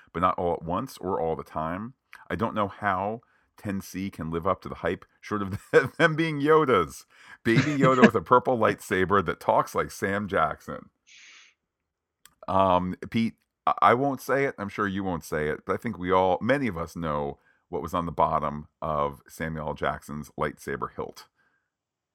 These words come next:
Maybe they will say that. I don't know. <laughs>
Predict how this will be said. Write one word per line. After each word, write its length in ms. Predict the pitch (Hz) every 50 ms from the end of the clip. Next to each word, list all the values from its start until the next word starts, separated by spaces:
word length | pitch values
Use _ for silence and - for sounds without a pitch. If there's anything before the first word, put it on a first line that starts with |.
| _ _ _ _ _ _ _
Maybe 240 | - 98 95 92 101
they 140 | 95 95 90
will 100 | 82 85
say 240 | 85 - - 87 85
that. 320 | 78 85 78 71 65 60 - 62
I 80 | 92
don't 180 | 95 117 123 -
know. 200 | 131 147 156 127 - - - 175 - - _ - 160 170 -
<laughs> 160 | - 202 -